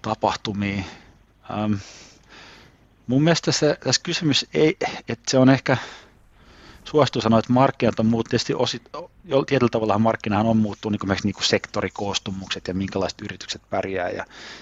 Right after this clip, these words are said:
mitä erilaiset indeksit on syönyt ja niin poispäin, mutta mun mielestä se, mikä on relevantimpi asia, että, niin kuin, sä ehkä vähän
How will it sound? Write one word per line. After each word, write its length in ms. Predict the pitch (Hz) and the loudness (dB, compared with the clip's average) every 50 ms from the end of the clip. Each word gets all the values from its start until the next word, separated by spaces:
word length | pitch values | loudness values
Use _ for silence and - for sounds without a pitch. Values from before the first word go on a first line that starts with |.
| - _ _ | -20 _ _
mitä 180 | - 104 - 110 | -10 -8 -6 -4
erilaiset 320 | 104 101 101 92 - - | -2 -2 -2 -4 -2 -2
indeksit 400 | 117 113 104 104 - - - - - - - - | 0 2 2 2 0 -2 -6 -2 -2 -4 -2 -4
on 100 | 104 98 | -8 -4
syönyt 520 | - - - 123 117 113 107 101 101 98 | -4 -4 -4 -4 -6 -4 -4 -4 -4 -4
ja 100 | 92 92 | -4 -2
niin 180 | 98 113 120 113 | 0 0 0 0
poispäin, 460 | - - 95 - - _ 101 98 98 | 0 -4 -8 -8 -8 _ -10 -8 -8
mutta 260 | 98 95 - - 110 - _ - - - - - - - - | -10 -12 -8 -8 -8 -8 _ -18 -18 -18 -18 -18 -20 -20 -14
mun 60 | - | -4
mielestä 260 | 117 123 123 123 - _ _ _ _ _ _ _ _ _ _ _ | 0 0 0 0 0 _ _ _ _ _ _ _ _ _ _ _
se, 100 | - 127 | -6 0
mikä 200 | 120 131 127 127 | 0 2 4 6
on 60 | 117 | 6
relevantimpi 640 | 123 135 147 143 127 110 110 104 - 104 95 - - 107 | 6 6 6 6 6 4 4 0 0 -4 -6 -4 0 0
asia, 380 | 107 113 - - 110 101 95 | 2 2 2 0 0 0 -2
että, 260 | 92 - - 95 - - _ _ _ _ _ _ _ _ | -4 -6 -8 -12 -12 -12 _ _ _ _ _ _ _ _
niin 180 | 185 120 107 | -14 -14 -12
kuin, 100 | - - | -8 -2
sä 80 | 101 104 | 0 0
ehkä 260 | 101 - - 113 107 | 0 2 0 -2 0
vähän 240 | 104 101 98 98 92 | 2 0 0 0 -2